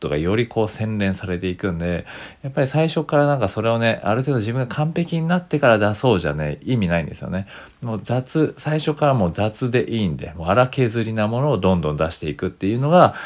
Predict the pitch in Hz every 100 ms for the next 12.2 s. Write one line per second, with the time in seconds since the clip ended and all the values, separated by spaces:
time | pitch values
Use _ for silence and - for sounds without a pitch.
0 | - - 95 87 82 - 87 78 71 -
1 | 92 90 87 - 90 85 - 92 110 135
2 | 110 - 95 92 92 - 104 76 69 71
3 | 78 123 135 165 185 160 104 90 85 80
4 | 76 71 64 65 - - - 123 143 147
5 | 139 135 123 131 123 - 156 131 90 78
6 | 87 92 107 107 107 120 98 85 78 -
7 | 131 95 80 90 120 123 - - - 64
8 | - 101 127 139 113 - - - - 87
9 | 82 85 104 110 104 - - 101 101 98
10 | - 95 71 92 110 - _ _ _ _
11 | _ _ _ - 113 117 95 80 - 95
12 | 95